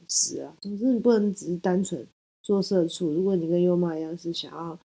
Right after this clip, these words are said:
梦想，伟大的梦想是能够宅在家陪自己的猫，跟它玩的话，跟它相处多一点时间，真的要想想别的办法。哦，如果你想要经营团购，赶快来找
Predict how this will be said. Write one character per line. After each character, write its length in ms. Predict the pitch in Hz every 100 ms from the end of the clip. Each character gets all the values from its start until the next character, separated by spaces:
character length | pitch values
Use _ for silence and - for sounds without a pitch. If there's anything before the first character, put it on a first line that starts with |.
| _ -
梦 300 | 349 294 220
想， 260 | - 160 -
伟 140 | 196 196
大 200 | 240 240
的 40 |
梦 180 | 220 220
想 200 | 196 156
是 100 | 170
能 120 | 185
够 100 | 175
宅 200 | 190 170
在 160 | 165 185
家 200 | 180 175
陪 380 | 170 - 151 160
自 140 | 180
己 80 | 180
的 120 | 147
猫， 300 | 147 156 151
跟 140 | 156 180
它 160 | 180
玩 180 | 165 143
的 120 | - 165 _
话， 120 | - _ _ _ _ _ _ _ _
跟 140 | - 196
它 140 | 202
相 200 | 202 190
处 120 | 180
多 200 | 170 175
一 40 | 165
点 140 | 143
时 180 | - -
间， 180 | - -
真 180 | 190 190
的 60 | 185
要 120 | 170
想 160 | - 160
想 80 | 165 170
别 140 | -
的 60 | 185
办 120 | 190 185
法。 160 | 175 - _ _ -
哦， 40 | 160 _ _ _ -
如 120 | 254
果 120 | 254
你 100 | 247
想 160 | 226 196
要 80 | 196
经 180 | 202
营 100 | 196
团 220 | 190 170 156
购， 120 | 160
赶 160 | 156 156
快 140 | 180
来 80 | 170
找 140 | 170